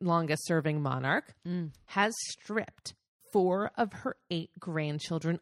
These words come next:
Speaker 1: of their titles,
Speaker 2: <gasps>
Speaker 1: the
Speaker 2: Why?
Speaker 1: palace announces.
Speaker 2: What did they do?
Speaker 1: The official reason was to allow the four children of her youngest son, Prince Joachim, to live more normal lives. And this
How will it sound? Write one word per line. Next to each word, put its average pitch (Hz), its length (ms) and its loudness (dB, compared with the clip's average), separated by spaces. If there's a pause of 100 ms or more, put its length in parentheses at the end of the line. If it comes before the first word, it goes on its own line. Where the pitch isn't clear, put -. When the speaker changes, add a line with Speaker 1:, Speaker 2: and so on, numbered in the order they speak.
Speaker 1:
of 147 300 0
their 165 220 4
titles, 294 840 -2
Speaker 2:
<gasps> 156 40 -8
Speaker 1:
the 165 100 2
Speaker 2:
Why? 254 360 6
Speaker 1:
palace 156 380 4
announces. 160 720 -4
Speaker 2:
What 220 100 -2
did 233 140 0
they 226 140 0
do? 220 420 -2 (840)
Speaker 1:
The 233 140 2
official 254 540 -2
reason 151 540 -2
was 190 240 2
to 254 160 -6
allow 151 320 2
the 165 120 0
four 214 400 -2
children 160 440 -6
of 151 180 -6
her 156 140 -4
youngest 226 640 2 (100)
son, 156 460 4 (260)
Prince 160 300 -2
Joachim, 147 640 -4 (400)
to 202 160 0
live 170 280 0
more 202 200 0
normal 135 420 0
lives. 180 540 0 (680)
And 190 380 2
this 269 160 4